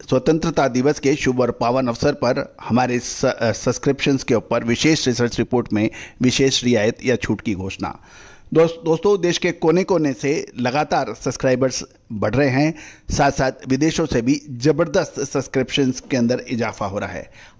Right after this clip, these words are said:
आप पीछे क्यों हैं? आप भी संपर्क तो करें, नंबर स्क्रीन पे दिए हुए हैं, बात करें। दोस्तों आज के एपिसोड में हम चर्चा करेंगे बाजरे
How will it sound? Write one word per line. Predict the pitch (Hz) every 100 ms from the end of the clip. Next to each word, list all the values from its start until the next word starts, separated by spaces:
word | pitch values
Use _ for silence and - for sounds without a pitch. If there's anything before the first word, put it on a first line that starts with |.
| -
आप | 120 - 131
पीछे | 117 113
क्यों | - 101 92
हैं? | - - _ 104
आप | 95 107
भी |
संपर्क | 120 98 95 101 -
तो | 113
करें, | 117 - - - - _ _ - - - 113
नंबर | 117 123
स्क्रीन | 123 131 127
पे | 131 113
दिए | 127
हुए | 139 131
हैं, | 175 269 - _ _ 117
बात | 107 -
करें। | 90 73 - - _ - - - - _ - - _ -
दोस्तों | 170 208
आज | 190
के | 208
एपिसोड | 185 165 160 185
में | 165
हम | 143 165 143
चर्चा | 156 156 190
करेंगे | 175 175 135 175
बाजरे | - 135 120 107 82